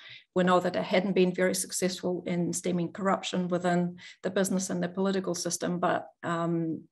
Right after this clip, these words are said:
directionally they were going in, in a reasonably sort of Western and successful, successful way. Um, and of course, everything changed on February twenty-fourth,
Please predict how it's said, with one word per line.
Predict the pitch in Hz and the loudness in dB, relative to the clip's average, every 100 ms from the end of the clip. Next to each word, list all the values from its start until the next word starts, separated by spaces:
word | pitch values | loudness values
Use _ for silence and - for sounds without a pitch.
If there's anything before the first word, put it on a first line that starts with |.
| _ 165 | _ -2
directionally | 190 180 185 - - 170 165 165 | 2 4 4 2 -2 0 0 0
they | |
were | 165 160 | -4 -2
going | 170 160 160 - - | -2 0 -2 -4 -4
in, | 165 160 - | -4 -4 -4
in | 165 | -2
a | 160 | 0
reasonably | 160 170 175 170 160 160 165 | 2 2 0 -2 0 0 -2
sort | - 160 | -2 -2
of | 156 | 0
Western | 165 - 190 - | 0 0 -2 -2
and | - | -2
successful, | - - - - - - - - - - | -4 -4 -8 -4 -4 -6 -12 -20 -20 -6
successful | - 180 - - - - | -2 -2 -2 -4 -4 -2
way. | - - 175 - - - - - | 0 -2 -4 -10 -20 -20 -10 2
Um, | 190 185 180 180 - | 4 6 4 2 2
and | 190 | 2
of | 170 - | 2 0
course, | - - | -4 -2
everything | 170 165 - 196 | -4 -4 -4 -4
changed | - 175 170 175 - | -2 -2 -2 -2 -2
on | 180 190 | -2 -2
February | 196 190 208 220 | -2 2 2 4
twenty-fourth, | 254 240 240 214 208 202 | 4 4 4 4 4 0